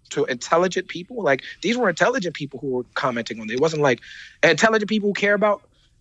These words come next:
issues, you know? So it was, so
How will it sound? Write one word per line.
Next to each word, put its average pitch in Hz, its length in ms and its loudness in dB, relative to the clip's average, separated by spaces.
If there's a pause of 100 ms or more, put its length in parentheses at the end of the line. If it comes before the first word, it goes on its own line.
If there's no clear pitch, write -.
(200)
issues, 196 420 -2
you 117 100 -6
know? 147 220 0
So 147 360 2 (260)
it 175 80 6
was, 175 320 2 (320)
so 170 540 2